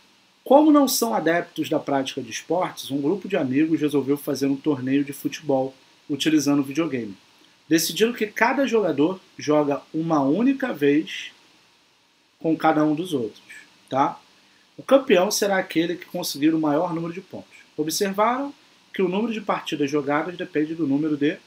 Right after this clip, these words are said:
jogadores, né? Como mostra o quadro. Se a quantidade de jogadores for oito,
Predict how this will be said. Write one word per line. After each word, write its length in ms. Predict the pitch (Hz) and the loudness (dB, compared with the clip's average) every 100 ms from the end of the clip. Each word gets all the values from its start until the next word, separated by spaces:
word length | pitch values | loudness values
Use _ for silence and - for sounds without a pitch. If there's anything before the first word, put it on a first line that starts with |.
| _ _ - | _ _ -16
jogadores, 800 | 113 120 131 156 - 123 139 110 - - - _ _ _ _ _ _ - | -12 -6 -6 -6 -8 -6 -6 -10 -20 -20 -20 _ _ _ _ _ _ -18
né? 200 | 110 151 _ _ _ | -14 -14 _ _ _
Como 140 | 139 131 | -6 -4
mostra 260 | 123 123 | -6 -8
o 40 | - | -12
quadro. 220 | 117 - _ _ _ _ _ | -14 -14 _ _ _ _ _
Se 140 | - | -4
a 40 | 180 | -2
quantidade 440 | 202 226 226 247 | 0 0 0 0
de 60 | 226 | 0
jogadores 440 | 233 208 156 143 | 0 2 2 2
for 300 | - - 160 | 0 -2 2
oito, 420 | 165 214 208 110 | 4 4 0 -14